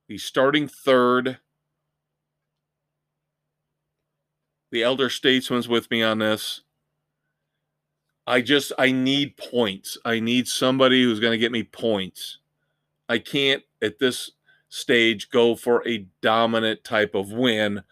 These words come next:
I need to save my best drivers for later on as they make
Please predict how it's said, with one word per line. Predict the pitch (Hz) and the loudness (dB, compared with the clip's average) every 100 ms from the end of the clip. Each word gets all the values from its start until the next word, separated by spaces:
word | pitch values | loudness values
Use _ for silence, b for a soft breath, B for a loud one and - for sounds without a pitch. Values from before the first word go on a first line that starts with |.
| b b b | b b b
I | 101 113 | 0 0
need | 113 117 - | 2 0 -4
to | 101 | -10
save | - 127 117 127 131 127 b b _ | -4 2 4 4 0 -6 b b _
my | 107 104 | 0 0
best | - 117 127 - | 2 2 2 2
drivers | 131 113 117 120 117 | 4 6 4 2 -2
for | - 107 | -4 -4
later | 101 104 127 139 | 0 2 4 4
on | 131 113 107 104 107 | 4 2 0 -4 -6
as | 107 101 98 | -4 -4 -2
they | 110 110 | 0 2
make | 117 110 117 117 - | 0 0 0 -2 -8